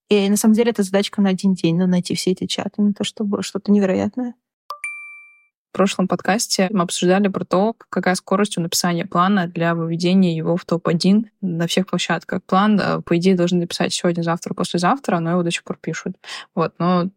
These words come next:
Speaker 2: я пока не воспользовалась твоими советами на тему расчёта времени, скорее больше потратила время на то, чтобы поговорить, объяснить, показать, что ожидается. И ещё плюс, что я сделала, я показала пример того, что я хочу, э, с конкретными шагами и конкретными датами, когда это всё будет происходить. Пока я сделала так, что это будет на две недели.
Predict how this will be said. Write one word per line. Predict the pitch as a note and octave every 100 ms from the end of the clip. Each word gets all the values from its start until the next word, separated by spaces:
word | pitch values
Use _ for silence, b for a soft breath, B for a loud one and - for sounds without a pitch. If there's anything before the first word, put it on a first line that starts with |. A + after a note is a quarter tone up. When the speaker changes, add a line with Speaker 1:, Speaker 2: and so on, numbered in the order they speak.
| _
Speaker 2:
я | F3 F3
пока | F#3+ F3+
не | F3+ E3+
воспользовалась | - - D#3 D#3+
твоими | - D#3+
советами | D#3+ E3 E3+ F3 E3
на | D#3+
тему | - E3 D#3 E3
расчёта | - D#3+ E3 E3+ E3+
времени, | E3+ B3+ A3+
скорее | F3 - F3 F#3+
больше | E3+ F3+ -
потратила | E3+ E3 - D#3+
время | E3+ F3+
на |
то, | -
чтобы | - F3+
поговорить, | E3+ D#3+ E3 G#3 F3
объяснить, | D#3+ D#3+ F3+ G3+
показать, | F#3 - D#3+ D#3
что | - E3+
ожидается. | D#3+ D#3+ E3 F3 - F#3+
И | -
ещё | G3+ - G3
плюс, | G#3 - G3
что | - F#3+
я | F#3
сделала, | G3 A#3+ C4+ A#3+ G#3
я | F3
показала | F#3 F3 F3 E3
пример | - E3+ E3
того, | - E3
что | F3 -
я | F3+
хочу, | F#3+ - B3+ E4 C#4 F#3+ F3
э, | F#3
с | -
конкретными | F#3 - F3+ E3+ E3+
шагами | - E3+ G3+ C#4 B3+ B3 B B
и | - F#3
конкретными | - F3 F3+ G3 F#3 E3
датами, | F3 G3 F#3
когда | - D#3+ E3+
это | F3+
всё | - E3+
будет | E3+ -
происходить. | F#3 - D#3+ D#3+
Пока | - - F#3+
я | F#3+ F3
сделала | E3+ F#3 F3+
так, | F#3 G3
что | G3+
это | F3
будет | E3 F3
на | E3+
две | E3+
недели. | E3 F3+ C#4+ G3+